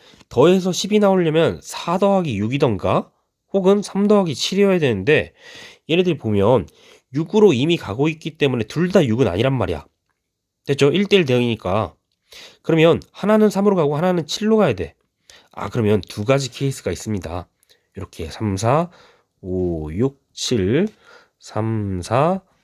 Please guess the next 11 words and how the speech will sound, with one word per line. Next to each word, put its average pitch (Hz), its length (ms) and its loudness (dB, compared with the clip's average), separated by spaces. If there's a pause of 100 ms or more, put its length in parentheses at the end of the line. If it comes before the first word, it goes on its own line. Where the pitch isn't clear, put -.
(240)
오, 87 560 -4
육, 139 240 0 (200)
칠 120 480 -2
써놓고 160 640 -2 (240)
요 165 300 2
경우에 107 480 0
대해서 113 600 0 (380)
두 - 180 -12
가지 135 280 0
케이스가 139 420 -2
있는데요. 98 540 0